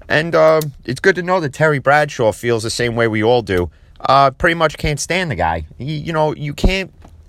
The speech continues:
you can't come out of college overhyping yourself, and then you just, you, you're cocky and arrogant, and you've done nothing in this league yet.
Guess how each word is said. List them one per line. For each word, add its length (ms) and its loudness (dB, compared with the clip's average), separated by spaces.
you 120 -6
can't 280 -4
come 160 -4
out 240 2
of 120 2
college 560 2
overhyping 640 0
yourself, 500 0
and 240 -2
then 380 0
you 180 -2
just, 400 -4
you, 180 -12
you're 380 -4
cocky 400 0
and 80 -2
arrogant, 360 -2
and 140 -2
you've 140 -4
done 200 4
nothing 300 2
in 140 -6
this 160 -8
league 240 -8
yet. 180 -6